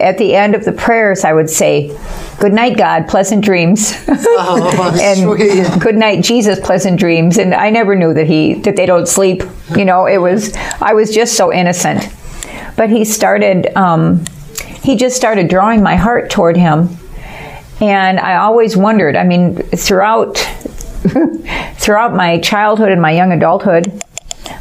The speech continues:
Speaker 1: I just wondered if I, if I would be good enough to go to heaven.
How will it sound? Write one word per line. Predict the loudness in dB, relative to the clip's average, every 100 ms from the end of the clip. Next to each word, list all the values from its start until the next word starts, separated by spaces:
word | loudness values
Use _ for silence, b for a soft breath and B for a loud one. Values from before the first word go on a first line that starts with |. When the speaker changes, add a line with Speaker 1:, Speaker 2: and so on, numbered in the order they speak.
| B
Speaker 1:
I | -2
just | 0 0 2
wondered | 2 2 2 0
if | 0
I, | 2 0 0
if | 0 0
I | 0 2
would | 2
be | 2 2
good | 2 2
enough | 2 0 0
to |
go | 2 2
to |
heaven. | 2 0 0 -2